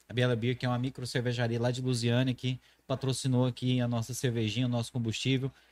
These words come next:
Mandou três garrafas excelentes aqui pra gente, uma Red Ale, uma apa e uma ipa. Então, muito obrigado, viu, ao Empório Beach Beer pela parceria. Se você quiser conhecer essas cervejas, tem tudo lá no Empório Beach Beer,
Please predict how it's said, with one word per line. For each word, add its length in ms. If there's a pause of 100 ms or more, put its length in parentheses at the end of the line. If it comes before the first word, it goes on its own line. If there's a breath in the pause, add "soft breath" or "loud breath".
(200 soft breath)
Mandou 220
três 260
garrafas 480
excelentes 520
aqui 140
pra 200
gente, 300
uma 120
Red 440
Ale, 200 (360)
uma 360
apa 360 (220 soft breath)
e 100
uma 160
ipa. 440 (320)
Então, 120
muito 380
obrigado, 580
viu, 240
ao 100
Empório 320
Beach 220
Beer 240
pela 220
parceria. 680 (260 soft breath)
Se 60
você 220
quiser 240
conhecer 380
essas 240
cervejas, 600 (200 soft breath)
tem 180
tudo 320
lá 160
no 60
Empório 300
Beach 220
Beer, 300